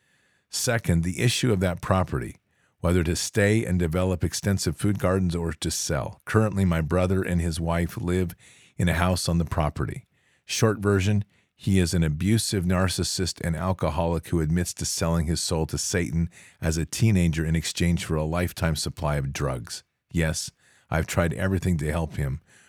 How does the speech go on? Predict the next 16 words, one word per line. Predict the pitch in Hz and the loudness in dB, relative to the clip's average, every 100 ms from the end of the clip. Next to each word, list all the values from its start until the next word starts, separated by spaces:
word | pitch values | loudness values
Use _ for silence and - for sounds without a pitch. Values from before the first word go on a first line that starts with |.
| _ | _
for | - | -6
thirty | - 104 101 98 | 0 2 4 2
plus | - 92 - | 2 0 0
years, | 92 80 67 | 0 0 0
and | 78 | 0
he | 80 | 0
does | 80 78 | 0 0
not | 87 85 | -2 -2
want | - 87 80 | -2 -2 0
the | 80 | 0
relationship | 80 78 85 - 87 85 | 0 0 -2 -2 -4 -4
with | - | -2
the | 78 | -4
Lord | 76 80 80 78 | -2 -2 -2 0
nor | 82 | -2
sobriety. | 78 - 73 82 80 73 67 - | -2 -6 -2 0 2 0 -2 -10